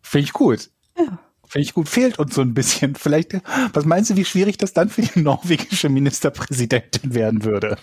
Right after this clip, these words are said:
Speaker 1: <laughs> Dickes
Speaker 2: Ja.
Speaker 1: Minuskonto bei den Redlichkeitspunkten.
Speaker 2: Das wird nix im Rahmen.
Speaker 1: Ja.
Speaker 2: Da, äh, nee. Also der Anteil der hormonell verhütenden Frauen liegt Ende vierundsechzig noch unter null Komma drei Prozent.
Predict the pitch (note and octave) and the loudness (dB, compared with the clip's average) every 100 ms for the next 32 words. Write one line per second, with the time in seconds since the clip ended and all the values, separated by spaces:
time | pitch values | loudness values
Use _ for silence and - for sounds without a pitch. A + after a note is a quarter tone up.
0 | _ - - - - _ - - A#3 - | _ -20 -20 -20 -20 _ -2 0 0 -4
1 | - - - E4+ C4 - C3 A#3+ C4 D#4+ | -20 -12 -2 2 2 0 2 2 4 2
2 | G#3+ G#3+ A3+ G#3 - F3+ F3 E3 D3 C#3+ | 4 6 6 4 2 2 4 4 4 4
3 | C#3+ D3 G3+ F#3 - - D3 - D3+ A#2+ | 4 2 4 2 2 0 0 -2 0 0
4 | - A2+ C3 E3 - D#3 - D3+ - D3+ | 0 0 0 -6 -2 -2 -2 -4 -4 -4
5 | D3 C#3+ D3 D3+ D3+ C#3 - C#3 D3+ D3 | -2 0 0 0 2 0 -2 -8 -6 -6
6 | D#3+ D#3+ D#3 - - E3 D3 - - - | -4 -4 -4 -10 -8 -4 -4 -8 -20 -20
7 | - _ _ _ _ _ _ - D#3+ D3 | -20 _ _ _ _ _ _ -2 0 2
8 | D3 - D#3+ D#3+ C#3+ C3+ F3 G3 E3 C#3+ | 0 2 0 2 0 2 4 4 4 2
9 | D3 D3 D3 D3+ D3 C#3 C#3+ - E3 D3+ | 0 0 0 0 0 0 -2 0 0 2
10 | D#3+ D3+ - - E3 G#3 G#3 - F#3+ F3+ | 2 0 -4 -4 0 2 2 0 0 2
11 | E3+ E3+ E3+ - D3 - D3+ - - G#3 | 2 0 -4 -6 -6 -2 -4 -2 2 2
12 | G#3+ F#3+ F#3 E3+ F3+ G3 - F3 E3+ D#3 | 2 0 2 2 2 0 -2 0 0 0
13 | D#3 D#3 - C#3+ - - D3 - - | -2 -2 -4 -10 -6 -4 -4 -4 -12